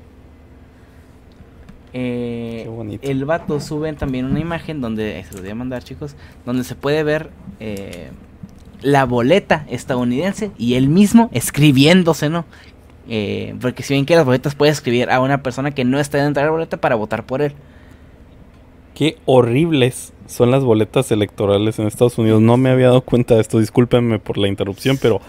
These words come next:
Speaker 2: qué asco. Están horribles.
Speaker 1: Sí, sí, estoy bastante
Speaker 2: Puedes
Speaker 1: de acuerdo.
Speaker 2: continuar.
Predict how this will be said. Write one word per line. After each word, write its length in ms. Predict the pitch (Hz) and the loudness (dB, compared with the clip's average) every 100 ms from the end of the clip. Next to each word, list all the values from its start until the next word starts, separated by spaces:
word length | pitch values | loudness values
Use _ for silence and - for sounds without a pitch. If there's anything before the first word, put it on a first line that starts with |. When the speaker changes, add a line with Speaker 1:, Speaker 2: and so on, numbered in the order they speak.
| - - - | -16 -20 0
Speaker 2:
qué 160 | 127 | 4
asco. 360 | 123 120 - 113 | 6 4 0 -4
Están 320 | - 113 127 - - | 0 2 0 -2 2
horribles. 520 | 120 117 117 107 95 | 2 4 0 -2 -4
Speaker 1:
Sí, 60 | 165 | -8
sí, 120 | - | -14
estoy 360 | - - 120 127 | -20 -10 -8 -6
bastante 300 | 131 - 131 | -8 -8 0
Speaker 2:
Puedes 180 | 127 113 | 2 2
Speaker 1:
de 60 | |
acuerdo. 220 | 107 - | 2 0
Speaker 2:
continuar. 220 | - - | -2 -6